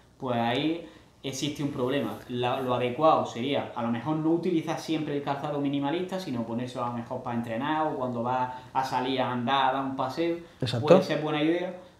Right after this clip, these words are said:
Speaker 1: pero luego el calzado que utilice en el día a día que sea lo más parecido posible a eso, ¿no?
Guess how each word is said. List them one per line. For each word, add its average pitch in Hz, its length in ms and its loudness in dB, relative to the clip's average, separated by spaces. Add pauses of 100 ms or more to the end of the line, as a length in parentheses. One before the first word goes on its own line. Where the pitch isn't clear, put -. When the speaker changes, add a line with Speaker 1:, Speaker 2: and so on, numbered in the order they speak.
Speaker 1:
pero 131 240 0
luego 165 420 4
el 131 160 -4
calzado 131 440 0
que 143 60 -4
utilice 143 380 -2
en 147 100 -2
el 143 140 0
día 147 180 -2
a - 20 4
día 165 260 2
que 135 100 -6
sea 151 340 -2
lo 127 260 -2
más 131 280 -2
parecido 127 600 0
posible 120 440 -4
a 120 80 -2
eso, 123 240 -6
¿no? - 100 -6